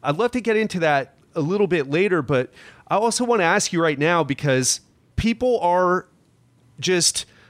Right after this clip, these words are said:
finding out about the wearables, and I think it's starting to dawn on people like, Hey, we can start tracking our steps we can track our heart rate. We can track our calories with MyFitnessPal. I think people are starting to see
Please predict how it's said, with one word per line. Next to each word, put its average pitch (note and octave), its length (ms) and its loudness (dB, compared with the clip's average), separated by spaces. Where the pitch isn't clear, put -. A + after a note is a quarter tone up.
finding B3+ 340 0
out F#3+ 120 4
about D#3+ 320 0
the C#3+ 60 2
wearables, D3 920 0
and C3 420 0
I D3+ 80 2
think A#3 320 -2
it's F3 200 0
starting A3 360 0
to C3+ 60 -8
dawn E3+ 300 0
on D#3 180 2
people C#3+ 280 -4
like, B2+ 200 0
Hey, G#3 180 0
we F#3 180 -4
can G#3+ 200 -2
start F#3+ 300 0
tracking F3 460 -2
our A#2 140 0
steps - 540 -2
we C3 80 -10
can C3 120 -2
track D3+ 320 -2
our B2+ 120 2
heart - 280 -4
rate. E3 300 -2
We C#3+ 100 -6
can D3 180 -4
track D3+ 500 -2
our B2 160 2
calories F#3 680 0
with A#2 140 -4
MyFitnessPal. D3 1160 -2
I D3+ 100 -2
think A3+ 340 -2
people G3+ 300 -4
are E3 100 2
starting F3+ 460 0
to C#3 80 0
see F3+ 680 -2